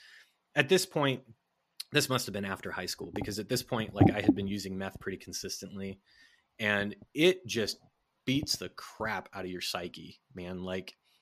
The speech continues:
it makes you so paranoid and so, like, unable to, to concentrate and to rest. Like, that, that's really the, the, the hardest part about it is, like, when you're on, like, a binge and you're kinda on a high for a couple of days, it's, like, a lot of fun.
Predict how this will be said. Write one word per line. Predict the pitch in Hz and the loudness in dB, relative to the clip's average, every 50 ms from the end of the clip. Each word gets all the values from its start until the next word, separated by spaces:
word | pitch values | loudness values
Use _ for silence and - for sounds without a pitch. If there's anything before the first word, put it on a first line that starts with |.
| _ _ _ _ _ | _ _ _ _ _
it | 151 175 165 151 | 4 4 4 6
makes | 151 135 - - - | 2 2 2 0 -2
you | 110 | -2
so | 107 - - - 123 123 135 135 | -2 -2 0 2 4 4 2 2
paranoid | - - 98 95 92 92 92 90 90 90 90 92 95 - _ _ _ _ _ _ _ | 0 -6 -6 -6 -4 -6 -6 -8 -8 -8 -8 -10 -10 -14 _ _ _ _ _ _ _
and | 104 101 101 | -6 -4 -2
so, | - - - 127 120 123 123 120 120 117 117 | 0 0 2 4 4 6 6 6 6 4 2
like, | 110 113 110 110 104 98 - - _ _ _ _ _ _ _ | 0 0 0 0 0 -2 -4 -14 _ _ _ _ _ _ _
unable | - 120 123 127 131 - 113 113 117 113 107 110 110 110 107 104 | 0 2 2 2 2 0 0 2 2 2 2 0 0 0 -2 -4
to, | - - - 107 98 98 92 - | -8 -4 -2 -2 0 0 -2 -4
to | - - 95 | -8 -10 -10
concentrate | - - - 104 107 104 - - 107 95 - - 107 104 101 101 98 98 - | -6 -4 -4 -2 -2 -2 -4 -4 -6 -6 -4 -4 -2 0 0 -2 -4 -6 -8
and | 101 95 90 | -8 -8 -6
to | - - 90 | -6 -8 -8
rest. | 80 82 85 87 92 90 82 - - - - - _ - | -8 -8 -8 -6 -6 -6 -6 -6 -6 -6 -6 -8 _ -4
Like, | 110 104 - | -4 2 4
that, | 156 175 185 - - - - - _ | 4 4 4 2 -10 -18 -20 -8 _
that's | 156 135 - - | -2 -2 0 2
really | 139 156 165 151 127 | 4 6 6 6 6
the, | 110 104 101 98 - - _ | 4 2 0 0 -2 -6 _
the, | - 101 98 98 87 - | -4 -2 -2 -2 -4 -6
the | 92 92 | -8 -6
hardest | - - 110 101 98 - - | -2 0 0 0 -2 -6 -6
part | - 98 95 92 | -6 -6 -6 -6
about | 82 87 85 82 | -6 -8 -8 -8
it | 82 - - | -10 -8 -8
is, | 107 87 92 | -8 -6 -4
like, | 95 92 92 - - _ _ _ _ _ _ _ _ _ _ _ _ _ _ | -4 -4 -6 -8 -10 _ _ _ _ _ _ _ _ _ _ _ _ _ _
when | - 123 143 | 2 4 6
you're | 160 180 175 | 8 8 8
on, | 160 147 | 8 8
like, | 135 113 - | 4 2 2
a | 98 | 0
binge | 90 90 117 127 135 135 135 139 131 104 | 0 4 6 6 8 6 6 4 2 2
and | 98 101 | 0 -4
you're | 98 | -4
kinda | - - 110 107 | -4 -4 -4 -4
on | 98 101 95 | -4 -4 -6
a | 90 | -4
high | 87 - 110 113 113 110 110 110 107 104 113 110 - | -4 -2 0 0 2 2 2 2 2 0 0 -2 -4
for | - 110 | -6 -6
a | 104 | -4
couple | - - 107 - 104 104 | 0 0 -2 0 0 -2
of | 95 | 0
days, | 95 98 101 101 101 98 92 95 | 0 0 2 2 2 2 0 -2
it's, | 92 - - | -8 -8 -10
like, | 90 - - | -10 -8 -8
a | |
lot | 85 90 90 85 | -6 -6 -6 -8
of | - | -10
fun. | - - - 151 143 143 147 151 143 | -12 -4 -2 2 2 2 2 2 -2